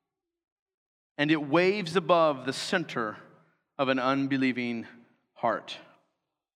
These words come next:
For when they knew God, they glorified him not as God, neither were thankful." Let me say that again. Complaint is the faith of ingratitude,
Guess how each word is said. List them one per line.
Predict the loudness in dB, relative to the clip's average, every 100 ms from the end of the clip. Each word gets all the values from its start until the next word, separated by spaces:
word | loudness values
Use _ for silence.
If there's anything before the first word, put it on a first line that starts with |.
| _ _ _
For | -2
when | 0
they | 2 2
knew | 2 2
God, | 4 4 4 0 -2
they | -4 -2
glorified | 2 0 2 0 0
him | -2
not | 2 2 2
as | 0 -2
God, | -4 -2 -2
neither | -2 -2 -2 -4 -10 -20 -20 _ _ -6
were | -6
thankful." | -6 -8 -8 -14 -16 -16 -16 _ _ _ _ _ _
Let | -8
me | -6
say | -2 -2
that | -2
again. | -4 -8 -8 -14 -20 -20 -8
Complaint | -6 0 2 2 0 -4 -12 -18 -20 -8
is | -6 -4
the | -4
faith | -2 0 0 -2 -4
of | -4
ingratitude, | -2 0 2 2 0 -8 -12 -12